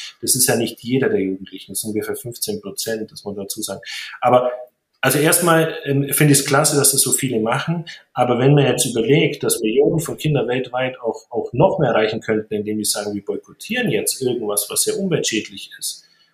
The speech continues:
Und das machen Millionen von Kindern gleichzeitig. Oder man sagt, „Okay, ich lasse jetzt mal einen ganzen Tag das Handy aus, ich gehe den ganzen Tag nicht in Instagram“ oder was auch immer,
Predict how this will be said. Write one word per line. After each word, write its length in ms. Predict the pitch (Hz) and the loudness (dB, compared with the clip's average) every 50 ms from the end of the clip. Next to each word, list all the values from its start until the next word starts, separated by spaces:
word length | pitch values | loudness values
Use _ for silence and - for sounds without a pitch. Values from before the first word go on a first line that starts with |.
| _ - | _ -8
Und 100 | 107 104 | -4 -2
das 100 | 107 - | -2 0
machen 220 | 123 113 113 117 | 0 0 0 0
Millionen 440 | 113 110 110 117 135 156 175 170 156 | 0 0 2 4 4 4 4 4 2
von 160 | - - 123 | 0 -2 -6
Kindern 240 | - - 131 123 107 | -4 -4 -2 -2 -2
gleichzeitig. 880 | - - 165 190 190 - - - 107 101 101 - - 101 - _ - - _ - | -2 -2 -4 -4 -4 -4 -4 -4 -4 -6 -6 -8 -12 -20 -20 _ -20 -20 _ -10
Oder 220 | 110 107 107 104 | -6 -4 -4 -4
man 400 | 104 98 95 95 95 98 98 95 | -4 -8 -10 -10 -10 -10 -8 -6
sagt, 300 | - - 110 107 - - | -6 -6 -6 -6 -10 -12
„Okay, 240 | 98 - - 120 110 | -18 -14 -10 -8 -8
ich 100 | - - | -6 -4
lasse 220 | 104 104 - - | -4 -4 -4 -4
jetzt 100 | 98 - | -6 -8
mal 120 | - - 143 | -8 -8 -8
einen 60 | 143 | -6
ganzen 300 | - 117 151 - - 135 | -8 -8 -8 -8 -8 -10
Tag 180 | - 123 120 _ | -10 -14 -16 _
das 160 | - 107 - | -10 -10 -8
Handy 280 | 117 123 143 139 110 - | -6 -4 -4 -4 -4 -6
aus, 300 | - 98 98 98 95 - | -8 -8 -8 -8 -8 -10
ich 120 | 98 - | -12 -14
gehe 120 | - 107 104 | -14 -12 -12
den 20 | |
ganzen 260 | 104 113 120 - - | -10 -10 -8 -8 -8
Tag 120 | 107 101 - | -8 -6 -4
nicht 260 | 127 147 156 151 - | -2 -2 -2 -2 -6
in 60 | - - - | -14 -20 -14
Instagram“ 520 | 117 113 - - - - - 101 98 101 101 | -8 -6 -6 -6 -8 -10 -10 -10 -10 -8 -8
oder 160 | - - 95 | -10 -10 -10
was 180 | 98 - - | -8 -8 -8
auch 140 | - 151 - | -10 -12 -14
immer, 240 | 110 113 147 156 - | -10 -8 -8 -8 -8